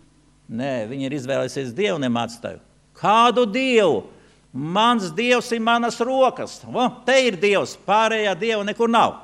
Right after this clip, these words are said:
Viņš to dara dusmīgs. Un tad pēkšņi viņš sadusmojās un s-,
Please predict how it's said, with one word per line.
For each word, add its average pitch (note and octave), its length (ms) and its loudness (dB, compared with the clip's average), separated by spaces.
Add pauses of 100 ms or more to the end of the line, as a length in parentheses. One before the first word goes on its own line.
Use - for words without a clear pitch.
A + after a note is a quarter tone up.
(220)
Viņš A2+ 220 -12
to F3 100 -6
dara E3+ 300 -4 (260)
dusmīgs. D3 480 -8 (680)
Un D3+ 120 -6
tad D#3+ 160 0
pēkšņi A3 400 0
viņš F3 140 -8
sadusmojās G3+ 600 -2
un B2+ 120 -6
s-, - 160 -16